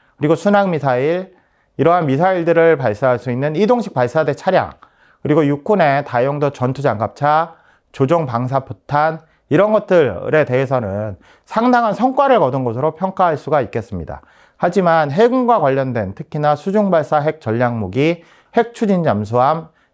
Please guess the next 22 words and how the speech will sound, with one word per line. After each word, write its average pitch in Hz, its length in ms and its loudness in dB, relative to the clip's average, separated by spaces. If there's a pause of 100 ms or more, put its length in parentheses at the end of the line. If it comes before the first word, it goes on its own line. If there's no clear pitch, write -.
해군력의 185 680 2
총괄적인, 143 840 -2
총체적인 160 580 -2
강화 143 520 -2 (320)
이런 165 200 2
것들에 156 300 0
대해서는 123 560 0
아직 113 300 -2
이렇다 160 500 0
할 110 180 2
성과를 160 600 0 (300)
거두지는 127 560 0
못한 165 380 -4
것으로 98 520 -4
평가할 139 440 -2
수가 120 260 -2
있겠습니다. 78 580 -10 (540)
이런 233 240 4
내용으로 214 400 2
미뤄봤을 185 720 0
때 101 480 0 (280)
올해 175 580 2